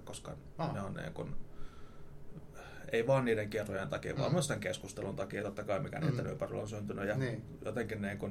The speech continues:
Speaker 1: mä, mä niin sympatiseeraan niinku sitä Turusta, että musta tuntuu, että mä niin ymmärrän, mitä se haluaa sanoa, ja sitten
Speaker 2: Joo.
Speaker 1: Hesari ei vaan niinku <laughs> ymmärrä.
Speaker 2: Okei.
Speaker 1: Mut se on niinku, mä,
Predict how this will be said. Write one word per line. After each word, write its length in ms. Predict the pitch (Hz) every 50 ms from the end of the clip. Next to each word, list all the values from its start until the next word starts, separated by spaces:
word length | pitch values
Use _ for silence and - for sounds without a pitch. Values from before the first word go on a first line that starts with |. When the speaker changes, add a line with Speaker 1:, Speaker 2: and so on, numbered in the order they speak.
| - - - - - - - - - - - - - - - - - - - - - - -
Speaker 1:
mä, 140 | - 113 - 110
mä 80 | 117
niin 260 | 117 131 143 139 - -
sympatiseeraan 1200 | - - - - 127 127 123 117 110 107 101 92 98 98 - 95 95 95 101 98 95 101 101 104
niinku 400 | 107 107 110 110 107 107 113 127
sitä 260 | 127 - 101 90 104 98
Turusta, 420 | 101 107 101 107 104 - - 101
että 100 | 101 101
musta 160 | 98 95 - -
tuntuu, 260 | 117 113 104 107 107
että 120 | 104 110
mä 60 | 110
niin 240 | 113 113 110 107 107 -
ymmärrän, 540 | 117 113 113 110 110 104 107 - 104 104 104
mitä 200 | 110 107 104 104
se 120 | 104 110
haluaa 420 | 110 107 107 - - 98 - - -
sanoa, 380 | - 117 110 107 101 98 95
ja 120 | - - 139
sitten 320 | - - - - - 143
Speaker 2:
Joo. 140 | 156 175 135
Speaker 1:
Hesari 340 | 117 117 120 - - 120 -
ei 220 | 98 110 107 85
vaan 220 | 98 104 104 107
niinku 320 | 113 113 110 117 - 107 110
<laughs> 60 | 117 - 135
ymmärrä. 360 | 143 147 143 143 - - - - - - - - - - - - - - - - - - 127
Speaker 2:
Okei. 240 | 120 139 123 107 98
Speaker 1:
Mut 120 | 104 110
se 80 | 113 120 113
on 100 | 113 110
niinku, 260 | 107 107 104 113 113
mä, 280 | 110 107 113 113 113